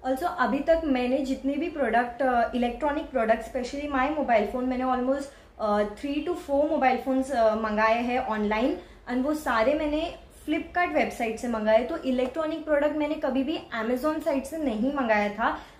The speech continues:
and, अ, इस product को Amazon से मंगाने का सोल reason was कि मैंने,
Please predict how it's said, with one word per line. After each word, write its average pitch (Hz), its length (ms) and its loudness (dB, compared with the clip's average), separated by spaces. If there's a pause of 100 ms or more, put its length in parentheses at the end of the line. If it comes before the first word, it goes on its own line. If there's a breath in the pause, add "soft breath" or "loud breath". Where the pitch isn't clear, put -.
(180)
and, 247 300 0
अ, 226 480 4 (460)
इस 392 140 -4
product 381 400 0
को 254 200 2
Amazon 302 340 0
से 330 80 -4
मंगाने 294 340 0
का 320 120 4
सोल 330 380 -2
reason 302 400 0
was 254 300 0
कि 330 100 -6
मैंने, 330 200 -4